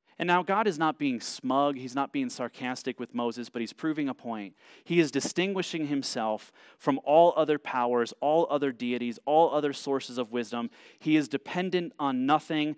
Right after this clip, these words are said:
and everything and everyone is fully dependent on God.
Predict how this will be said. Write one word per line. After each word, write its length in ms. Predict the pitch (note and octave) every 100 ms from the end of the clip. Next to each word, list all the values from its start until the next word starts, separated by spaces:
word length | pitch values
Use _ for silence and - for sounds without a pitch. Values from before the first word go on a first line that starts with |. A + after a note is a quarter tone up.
| - -
and 220 | C3+ B2+ D3
everything 600 | D#3+ F3+ E3+ - E3 C#3+
and 100 | C3
everyone 560 | C#3 C#3+ D3+ C#3 C#3 C3+
is 180 | B2+ -
fully 360 | - D3 D3+
dependent 500 | C3+ - C#3+ C3+ B2+ -
on 220 | B2+ A#2+
God. 420 | B2+ B2+ A#2+ A2